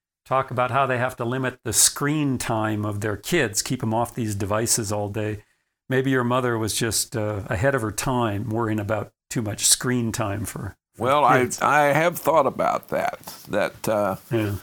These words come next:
Speaker 2: there's plenty right here for us to absorb.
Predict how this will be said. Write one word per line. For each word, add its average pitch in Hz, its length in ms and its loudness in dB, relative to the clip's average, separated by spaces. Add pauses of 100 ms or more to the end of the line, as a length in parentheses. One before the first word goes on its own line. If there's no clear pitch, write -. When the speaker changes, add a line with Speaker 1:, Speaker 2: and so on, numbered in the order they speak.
(120)
Speaker 2:
there's 117 260 0
plenty 175 640 2
right 135 500 6
here 143 480 0 (300)
for 101 420 0
us 113 320 2
to 101 420 2
absorb. - 720 -2